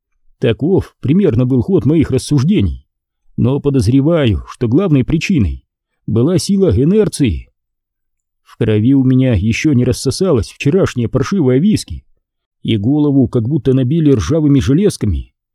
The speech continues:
и потому легче было сидеть, чем бежать. Я приготовился ждать, но долго ждать не пришлось. Ещё не открылась дверь, а я уже знал, что она пришла одна.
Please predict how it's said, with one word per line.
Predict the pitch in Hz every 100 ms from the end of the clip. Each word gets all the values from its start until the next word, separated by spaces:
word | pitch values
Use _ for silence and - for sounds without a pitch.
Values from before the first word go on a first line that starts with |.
| _ _
и | 117
потому | - 113 143 214 117 73
легче | 135 175 -
было | 160 190 143
сидеть, | - 185 202 -
чем | 117
бежать. | 127 135 226 71 - _ _ _ _ _ _ _ _ _ _ _ -
Я | - 117
приготовился | - 117 117 143 127 - 110
ждать, | 90 156 139 - _ _ _ _ _ _ -
но | 117
долго | 110 202 160 113
ждать | 87 185 170
не | 160
пришлось. | 117 - 120 120 - - _ _ _ _ _
Ещё | 113 117 - 160
не | 151
открылась | - 165 170 131 80
дверь, | 151 190 104
а | 117
я | 156
уже | 139 190 131
знал, | 185 165 - _ _ _ _
что | - 107 113
она | 180 214
пришла | 120 - 170 202
одна. | 101 123 127 87